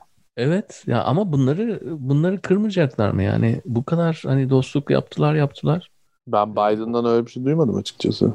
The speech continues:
Speaker 1: Hiç öyle bir şey duymuyorsun. Yani, e, onun için hani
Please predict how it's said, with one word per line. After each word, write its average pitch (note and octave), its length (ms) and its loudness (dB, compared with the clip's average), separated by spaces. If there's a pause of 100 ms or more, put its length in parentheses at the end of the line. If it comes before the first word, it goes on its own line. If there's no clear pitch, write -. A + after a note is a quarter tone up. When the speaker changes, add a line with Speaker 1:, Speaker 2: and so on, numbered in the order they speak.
Speaker 1:
Hiç D3+ 220 0
öyle D3+ 160 2
bir D3+ 40 -2
şey G3+ 180 -8
duymuyorsun. G3+ 460 0 (400)
Yani, A2 440 0 (400)
e, - 40 -16 (600)
onun C3 220 0
için E3 320 0 (680)
hani A#2 260 0